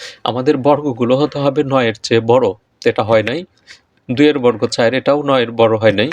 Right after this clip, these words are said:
এটা বাদ। তিনের বর্গ নয়, এটাও নয়ের বড় হয় নাই, নয়ের সমান হয়ে গেছে, এটাও আমরা নিতে পারবো না। চারের বর্গ ষোলো, ষোলো নয়ের বড়, তাহলে এই পাশের কন্ডিশন ঠিক আছে। আর ঘন করলে হয় হচ্ছে চৌষট্টি, চৌষট্টি একশো তিরিশের ছোট।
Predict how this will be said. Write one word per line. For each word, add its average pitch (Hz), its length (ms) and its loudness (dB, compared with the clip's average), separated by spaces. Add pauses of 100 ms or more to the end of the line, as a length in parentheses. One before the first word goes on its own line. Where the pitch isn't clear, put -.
এটা 120 160 -4
বাদ। 98 220 0 (840)
তিনের 151 260 2
বর্গ 135 280 2
নয়, 131 280 0 (200)
এটাও 156 300 0
নয়ের 135 240 2
বড় 123 240 2
হয় 104 160 4
নাই, 95 120 -6
নয়ের 110 220 -2
সমান 135 300 -4
হয়ে 104 200 0
গেছে, 92 300 -4
এটাও 113 180 0
আমরা 107 160 -2
নিতে 123 220 -2
পারবো 95 260 -4
না। - 80 -8 (880)
চারের 151 260 0
বর্গ 120 280 -2
ষোলো, 104 300 0 (1300)
ষোলো 151 420 2
নয়ের 113 280 2
বড়, 107 240 -2 (160)
তাহলে 151 280 2
এই 139 60 2
পাশের 135 320 -4
কন্ডিশন 117 440 -2
ঠিক 123 220 -4
আছে। 143 280 0 (520)
আর 123 140 0
ঘন 113 340 0
করলে 120 300 0
হয় 113 240 0
হচ্ছে - 400 -2 (360)
চৌষট্টি, 131 540 0 (120)
চৌষট্টি - 640 -2
একশো 120 280 -2
তিরিশের 120 400 -2
ছোট। - 300 -2